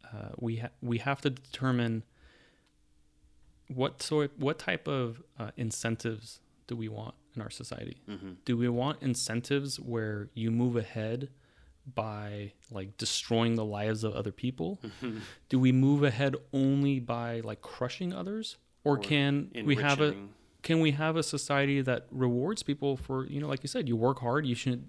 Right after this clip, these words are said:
Speaker 1: you should be rewarded fairly for your efforts,
Speaker 2: Yeah.
Speaker 1: right? Um, so can we have a society that rewards people fairly, that gives people a fair say in the decisions that affect them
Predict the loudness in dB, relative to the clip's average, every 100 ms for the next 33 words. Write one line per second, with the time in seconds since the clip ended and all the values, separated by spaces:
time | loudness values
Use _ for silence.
0 | -10 -10 -4 -4 -2 -2 0 -2 -2 -2
1 | -4 -6 -6 -2 -4 -4 -4 0 -2 -2
2 | -4 -4 -10 -8 -4 -2 -4 -10 -20 -20
3 | -20 -20 _ 0 2 0 -2 -12 _ _
4 | -4 -4 2 2 4 2 2 0 0 -4
5 | -2 -2 -2 -6 -12 _ -20 -20 -20 _
6 | -6 0 2 2 2 0 -2 -4 -4 -4
7 | -6 -8 -16 _ _ _ _ _ _ _
8 | -10 -10 -2 0 0 -2 -4 -2 0 -2
9 | -2 0 0 -2 -4 0 0 0 -2 -2
10 | -2 -2 -2 -6 -4 -6 -4 -4 -4